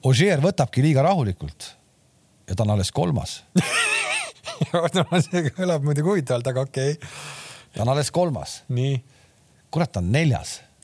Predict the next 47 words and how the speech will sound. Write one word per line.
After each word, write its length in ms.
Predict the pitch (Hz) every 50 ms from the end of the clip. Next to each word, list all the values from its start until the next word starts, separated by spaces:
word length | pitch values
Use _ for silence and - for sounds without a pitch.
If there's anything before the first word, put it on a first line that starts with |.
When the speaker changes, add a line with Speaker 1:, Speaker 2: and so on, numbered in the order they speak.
| _ _ _
Speaker 2:
Ahah. 280 | 117 101 95 117 135 123 - -
Speaker 1:
Ei, 180 | 131 165 170 127
pane 160 | 180 196 180 151
kolmas, 280 | 151 156 120 110 - -
pane 200 | 165 185 190 170
kolmas. 240 | 170 160 123 90 123
Speaker 2:
Lau-, 80 | 135 156
Speaker 1:
Sordo, 220 | 180 170 143 135 123
Speaker 2:
see 140 | 120 117 -
Pastakal 400 | 165 180 156 160 123 120 127 123
on 60 | 123
Speaker 1:
Sor-, 80 | 143 160 156
Speaker 2:
Pastaka 220 | 147 127 - 156 151
õigus, 180 | 135 113 110 -
Speaker 1:
Sordo 240 | 143 151 151 135 139
Speaker 2:
kirja 160 | 127 120 110
läks. 300 | 120 120 - - - - - _ _ _ _
Speaker 1:
kolmas, 320 | - 180 196 139 90 80
jaa. 160 | - 120 117 82 - - - -
Speaker 2:
Mhm. 240 | - 87 107 117 110 -
Speaker 1:
Ja, 200 | 127 139 147 147 147 143 -
ja, 160 | 143 143 139 139 135 131 - -
ja 180 | 135 135 135 131 131 131 131
Ott 320 | 156 175 - - - 113
on 60 | 98 95
teine. 300 | 147 156 139 95 76 - - - - - - - - -
Äh, 560 | - 82 85 82 82 82 78 82 85 80 82
Ott 320 | 113 143 156 - _ - 95
on 60 | 87
teine. 320 | 120 131 135 120 92 76 - - _ _ _ _ _ - - - - - - - - - - - _ _ _
Siit 220 | - - 165 151 -
tuleb 160 | 151 139 123
ka 80 | - -
kohe 220 | 127 156 156 147 123
seesama 320 | 113 120 151 151 143 139
meie 160 | 123 123 139
uue 160 | 156 165 147 127
kliendi 260 | 120 143 147 135 123
pakkumine. 520 | 139 190 - - - 101 85 87 87 101 127
Ott 140 | 135 - -
Tänak 240 | 143 131 120 - -
top 180 | 143 143 -
kolmes 300 | - 151 165 156 127 -
Kataloonias, 640 | - 117 - - 127 147 160 143 104 82 - - -
koefitsient 540 | - 151 147 139 123 - - 151 139 - -
kolmkümmend 320 | - 160 156 139 131 123 131
viis. 380 | 185 170 117 131 - - -